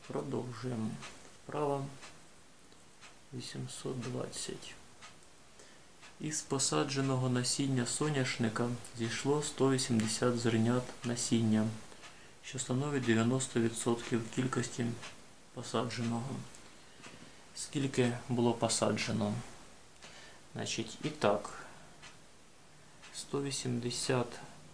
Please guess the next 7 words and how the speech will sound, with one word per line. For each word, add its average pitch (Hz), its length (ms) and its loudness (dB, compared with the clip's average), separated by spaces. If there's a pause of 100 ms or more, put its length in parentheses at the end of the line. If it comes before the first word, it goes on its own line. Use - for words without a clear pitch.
(420)
зійшло, 135 720 2
це 139 280 2 (300)
дев'яносто 113 680 0
відсотків. - 760 -2 (1000)
Сто - 400 -2
відсотків 113 840 0 (280)
невідомо, 120 960 2